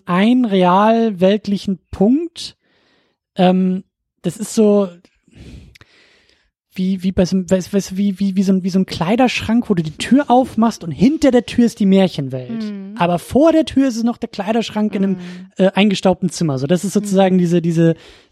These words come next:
Speaker 1: diese, diese, dieser Punkt mit Lady Diana, dass man sagen kann, über den Punkt geraten wir Alice im Wunderland mäßig so einmal so in diesen, in diesen, in diesen Bau und sind dann in der Märchenwelt. Das ist
Speaker 2: Mhm.
Speaker 1: irgendwie der Zugang dazu.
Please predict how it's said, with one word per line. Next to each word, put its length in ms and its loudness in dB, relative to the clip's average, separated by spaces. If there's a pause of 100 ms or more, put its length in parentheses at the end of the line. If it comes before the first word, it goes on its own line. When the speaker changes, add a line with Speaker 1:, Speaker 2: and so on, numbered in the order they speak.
Speaker 1:
diese, 340 2
diese, 400 0
dieser 220 0
Punkt 340 0
mit 140 -4
Lady 240 2
Diana, 360 2
dass 180 -4
man 80 -2
sagen 240 0
kann, 260 0 (720)
über 200 0
den 600 2 (120)
Punkt 760 0
geraten 560 0
wir 420 2
Alice 260 -2
im 120 -4
Wunderland 360 2
mäßig 380 -2
so 360 2 (500)
einmal 320 2
so 180 -2
in 180 -4
diesen, 440 -4
in 100 -8
diesen, 400 -6 (300)
in 80 -8
diesen 240 0
Bau 260 4
und 160 0
sind 160 2
dann 140 0
in 60 -6
der 80 -2
Märchenwelt. 460 -10
Das 100 -16
ist 100 -10
Speaker 2:
Mhm. 80 -6
Speaker 1:
irgendwie 340 0 (440)
der 100 2
Zugang 420 0
dazu. 480 -8